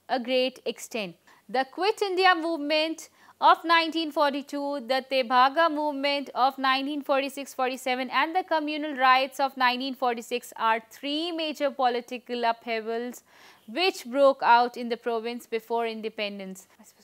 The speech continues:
The intelligence branch competently faced the challenges of these upheavals.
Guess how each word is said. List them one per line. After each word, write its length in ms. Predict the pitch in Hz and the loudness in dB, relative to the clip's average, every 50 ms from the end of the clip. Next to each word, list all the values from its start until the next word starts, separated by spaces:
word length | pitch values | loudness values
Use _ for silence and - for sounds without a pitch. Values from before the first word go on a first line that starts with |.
| _ _ _ _ _ _ _ _ - _ _ _ _ _ _ - | _ _ _ _ _ _ _ _ -20 _ _ _ _ _ _ -6
The 200 | 202 208 262 - - 269 | 0 0 0 0 0 -2
intelligence 720 | 277 269 254 320 302 302 311 339 285 330 370 370 330 - | -4 -4 -2 2 2 2 2 0 -2 -4 -4 -6 -6 -10
branch 640 | - - 269 277 269 262 254 247 254 285 294 - - _ _ _ _ _ _ _ - | -6 0 4 4 6 6 6 6 4 2 -2 -8 -14 _ _ _ _ _ _ _ 0
competently 1000 | - 302 302 277 - 330 320 330 311 277 269 269 247 - 277 262 269 269 269 - _ _ _ _ _ | 4 4 4 4 2 -4 -4 -2 -2 -2 -2 -2 -4 -6 -6 -4 -4 -4 -6 -8 _ _ _ _ _
faced 560 | _ - - 339 330 339 359 381 349 370 - | _ -8 -2 0 2 4 4 2 0 -2 -4
the 100 | 359 349 | -8 -4
challenges 760 | - - 294 262 254 247 247 247 247 226 - 254 262 240 - - | 2 4 4 4 4 4 0 -4 -6 -6 -6 -6 -6 -6 -8 -4
of 320 | - 254 294 320 294 247 226 | 0 2 2 2 2 -2 -6
these 460 | 269 269 262 254 254 254 - - _ _ _ _ - - | -6 -4 -4 -4 -6 -8 -8 -12 _ _ _ _ -2 0
upheavals. 880 | 269 262 - - 247 254 233 226 214 202 175 170 165 - - - - | 0 0 -2 -6 -4 -4 -2 -2 -2 -4 -6 -6 -8 -12 -14 -20 -20